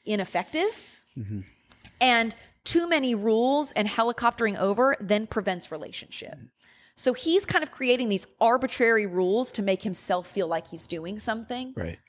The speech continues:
Speaker 1: even though these things were not important to
Speaker 2: Mm-hmm.
Speaker 1: Jesus Christ. I don't, do you see that at all? Is
Speaker 2: Yeah,
Speaker 1: that, I
Speaker 2: and
Speaker 1: don't know what your thoughts are on that.
Speaker 2: I think many of us would view Paul as an extremist in a lot of ways.
Speaker 1: That's a great word.
Speaker 2: We all have those people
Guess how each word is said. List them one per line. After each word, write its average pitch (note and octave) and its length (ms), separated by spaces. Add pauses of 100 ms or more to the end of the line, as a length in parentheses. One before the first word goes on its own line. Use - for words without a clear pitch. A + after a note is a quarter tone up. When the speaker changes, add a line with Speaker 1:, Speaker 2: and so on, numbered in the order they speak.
(440)
Speaker 1:
even C#4 260
though B3+ 140
these A3+ 180
things A3 220
were G#3 80
not F#3 200
important E3+ 540
to G#2 80
Speaker 2:
Mm-hmm. G2+ 240
Speaker 1:
Jesus - 400
Christ. - 560 (600)
I D4+ 140
don't, - 120 (140)
do D4+ 100
you F#4+ 140
see F#4 240
that F#4+ 160
at F#4 80
all? F4+ 260
Is - 120
Speaker 2:
Yeah, A#3+ 80
Speaker 1:
that, - 260
I - 20
Speaker 2:
and C#4 80
Speaker 1:
don't C#4 80
know B3+ 80
what A#3 140
your G#3 100
thoughts G3 260
are E3 140
on D3 140
that. C#3+ 120
Speaker 2:
I D3 80
think D3+ 220
many C3+ 300
of A#2+ 100
us A2+ 220
would B2+ 100
view A#2 260
Paul G#2+ 400
as G#2+ 440
an A#2 80
extremist A2+ 760
in F#3 140
a A2 40
lot G#2 160
of G#2 120
ways. G#2 520
Speaker 1:
That's F#3+ 180
a F#3 40
great E3+ 220
word. - 180
Speaker 2:
We D3 180
all D#3 160
have F3 140
those D#3+ 180
people D3 540